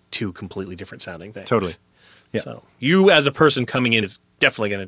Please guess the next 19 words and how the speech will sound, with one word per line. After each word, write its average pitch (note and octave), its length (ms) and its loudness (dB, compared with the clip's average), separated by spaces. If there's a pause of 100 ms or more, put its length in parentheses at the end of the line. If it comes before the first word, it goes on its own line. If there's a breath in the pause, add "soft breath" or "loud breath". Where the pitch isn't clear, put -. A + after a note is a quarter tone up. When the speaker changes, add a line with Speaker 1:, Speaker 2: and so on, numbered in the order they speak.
Speaker 1:
change G#2 480 -6
all G2+ 280 -4 (240)
the G2+ 120 -6
things, F2+ 420 -8 (360 loud breath)
no A#2 60 -8
matter G2+ 140 -6
what G2 300 -8
limitations F#2+ 480 -8
Speaker 2:
Yeah, G2 80 -4
Speaker 1:
you E2 60 -10
put - 100 -10
Speaker 2:
that's A#2+ 160 2
Speaker 1:
on - 20 -8
Speaker 2:
the - 40 -8
Speaker 1:
yourself. - 180 -4
Speaker 2:
beautiful F3+ 480 6
thing, A#2 540 4
man. A2+ 800 2
Speaker 1:
Yep. C#3 320 4